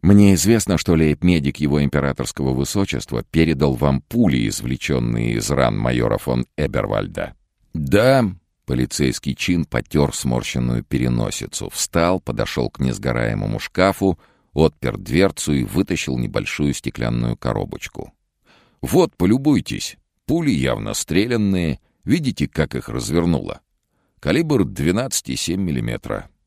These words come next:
Кровь не изучали, для этого у нас нет соответствующей лаборатории. К револьверу "Бульдог", из которого стрелял террорист, эта пуля вполне подходит".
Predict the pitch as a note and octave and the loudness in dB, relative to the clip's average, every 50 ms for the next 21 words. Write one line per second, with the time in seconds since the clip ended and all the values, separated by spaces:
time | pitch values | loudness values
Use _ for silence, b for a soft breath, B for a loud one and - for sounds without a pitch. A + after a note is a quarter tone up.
0 | _ _ - G2 A#2 D3 - - - A#2+ B2 A#2+ F#2+ E2 G#2+ A2+ - - D2 A1+ | _ _ -2 0 2 2 0 -2 -4 -4 -2 -2 -2 -2 -4 -4 -2 -2 -2 -2
1 | G1+ G1+ - - _ - - - E2+ F#2+ G#2+ G#2 - F2+ F2+ G2 G2+ G#2 G#2 G#2 | -4 -6 -12 -16 _ -10 -4 0 2 2 2 2 0 0 0 2 2 2 2 2
2 | F#2 D2+ - - A2+ A2 F#2 - - - D2 D2+ - - E2 D#2 - - - C#2 | 0 0 -2 0 2 2 2 2 0 -2 -2 -2 -2 -2 -2 -2 -4 -4 -6 -4
3 | C2+ C2+ B1 - B1+ B1+ C2 C2+ C2 B1+ D#2 F2 - - - B1+ G#1 G1+ G1+ G1+ | -2 -2 -2 -4 -4 -4 -4 -2 -2 -2 -2 -2 -2 -2 -2 -4 -4 -4 -6 -10
4 | G1+ - _ _ _ _ _ b b b b b b D#2 D2+ F2 G2 G#2+ A2+ B2 | -12 -16 _ _ _ _ _ b b b b b b 2 4 6 6 6 6 6
5 | C3+ B2+ A2+ G#2+ G2+ F2 D#2+ F#2+ A2 G#2+ G#2+ A#2 D#3+ D3+ - - C#2 - - C#2+ | 4 6 6 4 4 4 4 4 4 2 2 0 -4 -4 -4 -4 -6 -4 -4 -4
6 | - - C2 B1+ A#1+ A#1 A1+ - - C2+ D2 D2+ C#2+ C2 A1+ G1+ - - C2 C2 | -2 -2 -2 -2 -2 -4 -4 -6 -4 -2 0 2 2 0 0 -2 -4 -4 -2 -2
7 | C2+ C#2+ C2+ A#1+ A1 - - A#2+ B2 - A#2+ - - - A#2+ G2+ D2+ - - C#2 | 0 0 -2 -2 -6 -6 -6 -6 -4 -4 -6 -6 -6 -4 -2 -2 -2 -2 -2 -2
8 | C#2 C#2+ D#2 D2+ - - A1+ - - - G#1+ G1+ G1+ G1+ - _ | 0 0 0 -2 -2 -2 -6 -8 -8 -10 -10 -10 -10 -12 -14 _